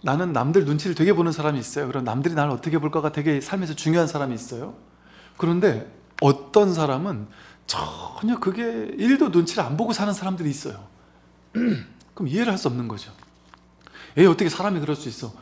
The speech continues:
근데 그런, 어, 일 도 눈치 안 보진 않겠지만 별로 신경 안 쓰고 사는 사람들이 실제로 또 있거든요. 근데 이런 사람 입장에선 저런 사람이 이해가 안 되는 거죠.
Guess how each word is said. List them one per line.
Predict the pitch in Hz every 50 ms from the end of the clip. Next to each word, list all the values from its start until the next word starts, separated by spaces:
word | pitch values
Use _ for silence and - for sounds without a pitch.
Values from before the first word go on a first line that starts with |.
| - -
근데 | - 196 156
그런, | - 156 180 214 220 214 196 190 - - - -
어, | - - - -
일 | 151 143 170
도 | 190 269
눈치 | 247 208 190 - 143
안 | 123
보진 | 131 165 170 190 143
않겠지만 | 117 113 - - - - 175 - - 110 104 - - - - - -
별로 | - - 123 123 123 117 113 113 123 170 220 233 220
신경 | - - 202 226 240 175
안 | -
쓰고 | 180 170 160
사는 | - 156 156 156
사람들이 | 156 170 175 165 170 165
실제로 | 147 - - - 202 175 156 -
또 | - 135
있거든요. | 123 - - 147 123 123 117 123 - - - - - - _ _ _ - - _ _ _ -
근데 | - 240 220
이런 | 214 240 220
사람 | 220 226 233 208
입장에선 | 202 202 - 202 208 208 220 196
저런 | - 170 185 175
사람이 | 180 175 185 175
이해가 | 147 160 190 180
안 | 143 131
되는 | 127 131 120 117
거죠. | 117 113 104 -